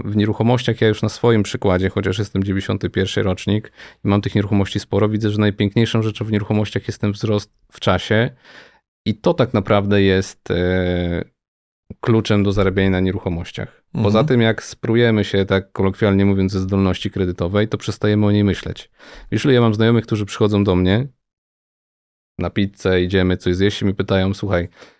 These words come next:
Speaker 1: zarabiam tyle i tyle, mam tyle zdolności, co mam zrobić?” Ja mówię: „Wydaj tą zdolność, bo przestaniesz myśleć o tym, po co ci jest zdolność.” Jak wydasz całą, ja tak miałem, jak wydasz całą zdolność, to się możesz zajmować tylko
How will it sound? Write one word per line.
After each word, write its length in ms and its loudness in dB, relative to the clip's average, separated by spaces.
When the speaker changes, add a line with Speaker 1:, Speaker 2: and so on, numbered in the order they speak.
Speaker 1:
zarabiam 320 4
tyle 220 0
i 40 -2
tyle, 200 4
mam 140 4
tyle 180 2
zdolności, 460 2
co 120 0
mam 120 2
zrobić?” 380 -4
Ja 80 -2
mówię: 160 2
„Wydaj 260 2
tą 120 0
zdolność, 540 -2
bo 120 -6
przestaniesz 520 -2
myśleć 320 0
o 60 0
tym, 360 -2
po 120 2
co 120 -4
ci 140 -4
jest 120 2
zdolność.” 440 2
Jak 160 0
wydasz 240 2
całą, 220 0
ja 100 4
tak 160 -2
miałem, 280 0
jak 140 -2
wydasz 220 0
całą 200 0
zdolność, 320 0
to 80 -2
się 140 -4
możesz 260 2
zajmować 480 0
tylko 420 0